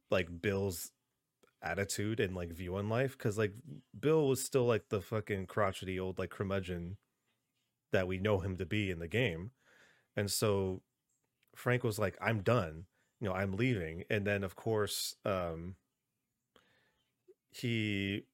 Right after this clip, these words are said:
I, I think he was gonna, like,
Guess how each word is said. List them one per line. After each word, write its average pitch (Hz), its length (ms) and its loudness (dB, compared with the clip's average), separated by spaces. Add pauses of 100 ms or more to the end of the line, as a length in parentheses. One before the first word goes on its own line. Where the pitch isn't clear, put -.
(340)
I, 110 180 0 (160)
I 104 100 -2
think 123 240 -2
he 113 220 -2
was - 180 -12 (140)
gonna, 113 320 0
like, 98 220 0